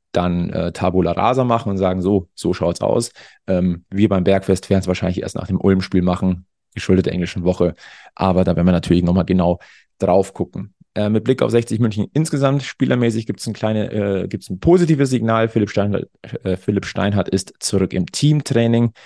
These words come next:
Er wird aber natürlich für das Spiel gegen Ferl noch kein Thema sein und ich glaube ehrlicherweise auch nicht für das Spiel gegen Ulm.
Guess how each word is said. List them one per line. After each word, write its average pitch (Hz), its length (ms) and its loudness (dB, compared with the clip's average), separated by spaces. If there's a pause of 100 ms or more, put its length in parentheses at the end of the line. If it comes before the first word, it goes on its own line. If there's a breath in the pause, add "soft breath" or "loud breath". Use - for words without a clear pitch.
(200 loud breath)
Er 95 140 0
wird 92 100 2
aber 92 80 -6
natürlich 95 320 0
für 87 120 -4
das 87 120 -2
Spiel - 160 -4
gegen - 200 -6
Ferl 90 220 -2
noch 82 160 0
kein 90 280 -2
Thema 87 300 -2
sein 85 200 -4
und 92 140 -6
ich 85 140 -10
glaube 87 340 2
ehrlicherweise 87 720 -2
auch - 220 -6
nicht 95 260 -4
für 90 160 -2
das 85 160 -4
Spiel 90 240 -8
gegen - 240 -6
Ulm. 113 300 2